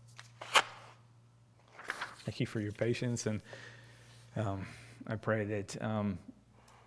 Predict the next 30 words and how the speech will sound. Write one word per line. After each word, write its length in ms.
the 160
Lord 240
works 300
in 80
all 220
of 100
our 180
lives 560
to 120
help 240
us 200
through 220
the 80
things 440
that 100
we're 160
holding 360
on 220
to, 280
myself 420
included, 540
um, 260
and 220
that, 200
uh, 200
we 200
learn 200
to 100
let 260
go 320